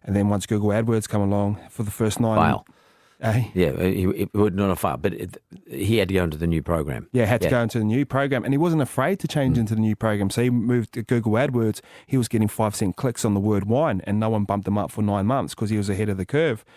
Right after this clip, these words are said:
Speaker 1: He saw Facebook ads come along. He said, "It's better than all those."
Speaker 2: And where would you go today? Would you stay with Facebook ads, or were you thinking there's some, something else? Is there something new emerging?
Speaker 1: Uh, not at the, not at the moment, but what we're gonna realise is, like, it gives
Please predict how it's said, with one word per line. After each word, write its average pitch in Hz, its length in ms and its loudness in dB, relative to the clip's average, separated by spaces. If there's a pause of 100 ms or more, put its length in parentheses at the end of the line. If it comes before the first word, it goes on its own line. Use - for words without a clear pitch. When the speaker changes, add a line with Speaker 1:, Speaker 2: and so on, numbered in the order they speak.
(180)
Speaker 1:
He 113 100 -4
saw 113 180 0
Facebook 107 400 -2
ads 113 240 0
come 135 140 -2
along. 151 280 0
He 113 100 -2
said, 104 160 0
"It's 101 80 -2
better 107 200 0
than 101 120 2
all 104 140 2
those." 101 340 -4 (600)
Speaker 2:
And 185 140 6
where 226 140 6
would 98 120 0
you 101 60 0
go 92 140 2
today? 85 380 -2 (180)
Would 85 160 -4
you 85 80 -2
stay 95 240 2
with 90 160 0
Facebook 90 360 -2
ads, 92 220 0
or 85 220 0
were 95 80 -4
you 82 240 2
thinking 85 240 2
there's 76 140 2
some, - 200 0
something 85 320 -2
else? 71 220 -6
Is 82 80 -2
there 92 80 2
something 90 320 2
new 90 160 2
emerging? 98 440 2 (140)
Speaker 1:
Uh, 156 480 2
not 147 180 0
at 131 60 0
the, 120 100 0 (160)
not 127 200 0
at 120 100 -2
the 110 60 -2
moment, 120 400 2
but 110 160 -2
what 117 160 0
we're 113 120 2
gonna 107 100 2
realise 113 420 0
is, 104 260 -2
like, 98 220 -2
it 110 100 -8
gives 107 340 -2